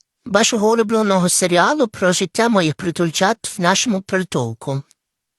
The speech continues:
Життя таке буремне, що я вже три дні сиджу на кольосах. Дуже хочуть всі, щоб я успокоїлась, і запихують їх в сосіски. Я роблю вигляд, що я цього не помічаю, бо сосісочки мене в цій історії волнують більше.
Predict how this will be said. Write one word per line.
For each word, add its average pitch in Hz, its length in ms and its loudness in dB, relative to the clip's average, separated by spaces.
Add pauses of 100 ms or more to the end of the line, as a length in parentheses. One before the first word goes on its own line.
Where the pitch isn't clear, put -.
(300)
Життя 220 320 0
таке 240 260 2
буремне, 240 520 2
що 185 240 2
я 185 180 2
вже 233 180 -4
три 196 180 -2
дні 196 220 -2
сиджу 202 360 0
на 233 120 2
кольосах. 127 840 -2 (360)
Дуже 330 240 0
хочуть 262 380 0
всі, 262 200 0
щоб - 200 -2
я 185 120 4
успокоїлась, 247 800 2 (400)
і - 80 -14
запихують 254 680 0
їх 190 240 0
в - 60 -6
сосіски. 147 680 -2 (440)
Я 208 160 2
роблю 233 260 4
вигляд, 226 360 2
що - 140 2
я 190 120 2
цього 175 260 0
не 165 100 0
помічаю, 269 720 -2 (420)
бо 220 200 2
сосісочки 262 680 0
мене 202 240 0
в 170 60 -4
цій - 180 -4
історії 214 580 0
волнують 196 500 0
більше. 123 540 -4